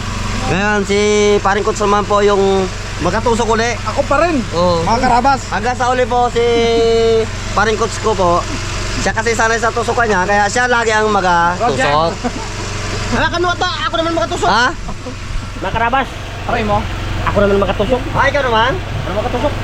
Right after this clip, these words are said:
Speaker 2: Ito, try niya, mga karabas. Mga testing ka rin pala, magtusok?
Speaker 1: Marunong ka ba magtusok na yan, Bagwis?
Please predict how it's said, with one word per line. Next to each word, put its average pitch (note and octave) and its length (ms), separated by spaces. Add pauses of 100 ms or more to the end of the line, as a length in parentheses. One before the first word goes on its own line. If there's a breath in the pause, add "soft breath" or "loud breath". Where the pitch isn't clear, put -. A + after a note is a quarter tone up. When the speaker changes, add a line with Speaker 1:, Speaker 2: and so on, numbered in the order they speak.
Speaker 2:
Ito, G#3 220
try A3 200
niya, A#3+ 180
mga A3+ 280
karabas. A#3 340 (540)
Mga D4 200
testing D4+ 300
ka C#4 80
rin B3 120
pala, A#3+ 280
magtusok? A#3+ 460 (340)
Speaker 1:
Marunong D4 360
ka D4 80
ba C#4 120
magtusok A#3 440
na G3+ 120
yan, F#3 340 (360)
Bagwis? A3+ 360